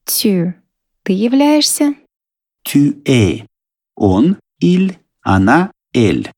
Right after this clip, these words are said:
Speaker 2: Он – она является.
Speaker 1: Il est – elle est. Мы, nous. Мы являемся.
Speaker 2: Nous sommes. Вы, vous. Вы являетесь.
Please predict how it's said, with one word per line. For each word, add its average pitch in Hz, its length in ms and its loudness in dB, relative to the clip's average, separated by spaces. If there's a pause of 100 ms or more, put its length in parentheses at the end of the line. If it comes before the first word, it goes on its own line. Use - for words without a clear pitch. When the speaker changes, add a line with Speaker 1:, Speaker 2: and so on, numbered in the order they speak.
(480)
Speaker 2:
Он – 117 260 0
она 95 240 0
является. 85 760 -2 (500)
Speaker 1:
Il 190 220 0
est – 208 280 0 (460)
elle 247 240 2
est. 170 260 0 (960)
Мы, 196 420 -2 (240)
nous. 202 440 0 (380)
Мы 190 140 0
являемся. 294 800 0 (1040)
Speaker 2:
Nous 139 180 2
sommes. 90 640 -2 (1300)
Вы, 113 500 0 (100)
vous. 104 460 0 (420)
Вы 87 200 -2
являетесь. 190 840 0